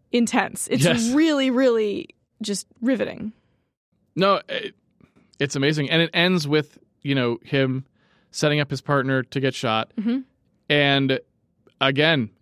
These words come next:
Speaker 2: they play it exactly like a heroic film. His partner's on the ground dying and has the last, like, gasping words. But what does he say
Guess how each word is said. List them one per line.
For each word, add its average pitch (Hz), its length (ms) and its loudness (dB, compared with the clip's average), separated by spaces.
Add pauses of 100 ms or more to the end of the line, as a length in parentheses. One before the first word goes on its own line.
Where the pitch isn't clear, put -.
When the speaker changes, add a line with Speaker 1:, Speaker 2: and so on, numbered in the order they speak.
(220)
Speaker 2:
they 127 180 -2
play 127 340 0
it 139 140 -2
exactly 127 960 -2 (100)
like 117 420 -4 (120)
a 123 80 -4
heroic 120 460 -4
film. 117 400 -2 (220)
His 127 160 -8
partner's 139 400 -4
on 147 100 -2
the 147 60 -4
ground 143 280 0
dying 131 500 0 (280)
and 120 120 -8
has 135 260 -2
the 131 100 -4
last, 127 520 -2
like, 135 340 -2 (180)
gasping 131 460 -2
words. 156 340 2 (320)
But 175 180 4
what 175 240 2
does 202 200 0
he 220 120 4
say 190 600 2